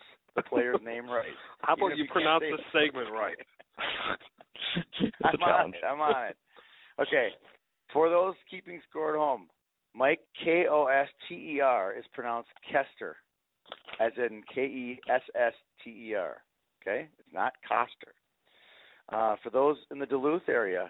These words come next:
Speaker 1: know that it's named Ian Maydew, not Magoo. Okay? And then, um, from Hermantown, uh, Darian Goetz,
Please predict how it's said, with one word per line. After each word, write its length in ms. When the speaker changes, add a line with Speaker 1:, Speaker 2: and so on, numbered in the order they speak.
Speaker 1:
know 280
that 100
it's 140
named 400
Ian 440
Maydew, 500
not 260
Magoo. 500
Okay? 260
And 100
then, 220
um, 680
from 160
Hermantown, 680
uh, 160
Darian 540
Goetz, 280